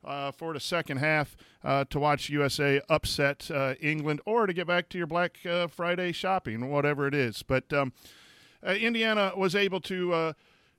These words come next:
to put this game away early. Uh, they p-, came out against the Jackson State zone. It was nine nine early on, and then all of a sudden the defensive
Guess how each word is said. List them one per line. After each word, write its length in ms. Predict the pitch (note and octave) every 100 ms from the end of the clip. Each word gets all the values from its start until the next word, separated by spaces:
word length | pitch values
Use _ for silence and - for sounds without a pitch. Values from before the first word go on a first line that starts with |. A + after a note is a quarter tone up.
| _ -
to 160 | G3
put 220 | F3+ C4+
this 180 | C4 G3+
game 220 | - F#3+
away 280 | F3+ E3+ D#3+
early. 500 | D#3+ E3+ E3 E3 D#3+
Uh, 220 | E3 E3 E3+
they 180 | D3+ E3+
p-, 120 | -
came 220 | - G#3+
out 180 | G3 F#3
against 300 | E3+ E3+ E3+
the 60 | D3+
Jackson 360 | C#3 E3 -
State 340 | D3 F3 D#3+ C3
zone. 440 | C#3 D#3+ D#3+ D#3 - - _
It 80 | E3+
was 120 | D#3+
nine 320 | C#3+ F3 F3+ F3
nine 480 | E3 E3 E3 D#3+ C3+ _ -
early 460 | F3+ F3+ F3+ E3+
on, 520 | E3 D#3+ D#3+ D#3+ D#3+ D#3
and 160 | D3 D#3+
then 100 | E3+
all 140 | E3
of 80 | D3+
a 60 |
sudden 340 | C#3 E3+ D#3+ D3+
the 80 | C3
defensive 640 | G#2+ D#3+ - D3 C#3 C#3